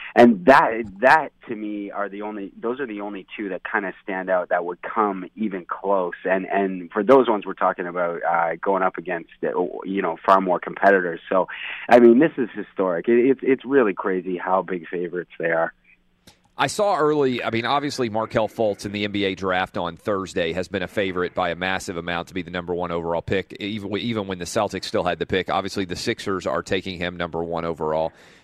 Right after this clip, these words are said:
Speaker 2: With the trades that the Lakers made, it seems that Lonzo Ball is going number two to them. I saw the offshores had Lonzo Ball number two to the Lakers at minus two hundred. Did we see those odds move very much with the Lakers trade with the, uh, with the, uh, the Nets?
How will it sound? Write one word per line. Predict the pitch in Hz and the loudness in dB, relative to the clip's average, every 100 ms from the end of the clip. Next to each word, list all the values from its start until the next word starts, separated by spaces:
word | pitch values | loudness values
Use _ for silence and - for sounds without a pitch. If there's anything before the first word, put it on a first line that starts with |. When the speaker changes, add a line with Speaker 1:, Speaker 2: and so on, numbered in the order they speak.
| _ - | _ -4
Speaker 2:
With | 120 - | -2 0
the | 117 | -4
trades | - 135 143 135 | 0 0 0 -2
that | 123 | -2
the | 101 | 0
Lakers | 98 107 113 92 | 0 0 -4 -2
made, | 98 90 90 | -2 -2 -2
it | 87 | -4
seems | - 117 110 92 | -6 -8 -6 -2
that | 95 | -2
Lonzo | 85 95 95 92 | -2 -2 -2 -2
Ball | 85 92 92 | -2 0 0
is | 85 | -2
going | - 90 90 | -4 -6 -4
number | 87 82 | -6 -8
two | - - 95 | -8 -4 -4
to | 85 | -4
them. | 76 87 82 | -4 -4 -4
I | 71 95 | -4 -4
saw | - 113 | -2 -4
the | 98 | -2
offshores | 87 98 - - 92 87 | -2 -2 -2 -4 -2 -2
had | 92 87 | -4 -2
Lonzo | 85 87 90 | -4 -4 -4
Ball | 80 87 87 | -2 -2 -2
number | 87 82 | -6 -8
two | - 104 | -8 -6
to | 90 | -4
the | 82 | -2
Lakers | 87 90 90 85 | -2 -2 -4 -6
at | 87 | -6
minus | 82 87 87 - | -4 -4 -4 -8
two | - 107 | -10 -8
hundred. | 90 92 76 76 - - _ _ | -6 -6 -6 -8 -10 -20 _ _
Did | 113 | -4
we | 104 | -4
see | 104 139 | -4 -4
those | 131 123 107 | 0 0 0
odds | 104 110 98 | 0 0 -2
move | 95 104 98 | -4 -4 0
very | 104 101 | 0 0
much | 98 98 - | -2 -2 -4
with | 92 | -4
the | 87 | -2
Lakers | 90 92 95 | -2 -2 -6
trade | - - 95 95 92 | -6 -2 0 0 -4
with | 87 87 - | -4 -4 -4
the, | 90 85 85 | -8 -4 -2
uh, | 80 80 - - | 0 -2 -8 -6
with | 87 - | -6 -6
the, | - 87 82 80 78 | -8 -8 -6 -6 -2
uh, | 76 | -2
the | 71 | -4
Nets? | 82 87 - - | -4 -4 -6 -12